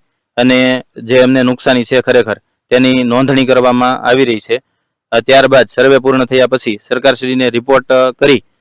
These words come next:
અને સરકારશ્રી જે રીતે નિર્ણય કરી અને ખેડૂતોને જે સહાય જાહેર કરશે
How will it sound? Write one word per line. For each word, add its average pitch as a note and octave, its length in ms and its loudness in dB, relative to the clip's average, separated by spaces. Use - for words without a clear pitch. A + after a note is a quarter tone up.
અને B2+ 320 0
સરકારશ્રી C3 680 -2
જે B2+ 180 2
રીતે B2+ 260 0
નિર્ણય B2+ 340 0
કરી B2+ 280 0
અને B2+ 420 -2
ખેડૂતોને C3 560 0
જે B2+ 140 2
સહાય C3 320 2
જાહેર B2 260 2
કરશે B2 380 -4